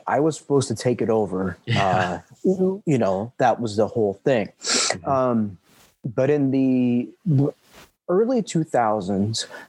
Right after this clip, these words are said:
Speaker 1: a bird disease called Newcastle disease came through California. And it, it, what it creates, it, uh, in the chickens is it makes a lung in-, infection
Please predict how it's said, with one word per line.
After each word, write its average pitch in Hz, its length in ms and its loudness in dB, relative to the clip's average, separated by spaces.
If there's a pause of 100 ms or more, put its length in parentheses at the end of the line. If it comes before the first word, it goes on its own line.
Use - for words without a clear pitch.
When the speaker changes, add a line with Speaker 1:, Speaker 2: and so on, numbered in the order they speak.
(100)
Speaker 1:
a 117 280 2
bird 127 380 -2
disease 104 640 0 (460)
called 98 260 -2
Newcastle 104 560 -2
disease 90 380 0
came 123 320 0
through 110 200 0
California. 95 760 -2 (580)
And 113 760 0 (120)
it, - 220 2 (140)
it, 120 180 0 (120)
what 135 180 2
it 120 100 -4
creates, 135 640 -2
it, 98 300 0 (100)
uh, 90 380 0 (1600)
in 110 160 2
the 98 100 0
chickens 107 640 0 (120)
is 107 240 0
it 101 360 0 (260)
makes 120 280 0
a 123 80 0
lung 104 360 2
in-, 107 280 0 (100)
infection 139 720 0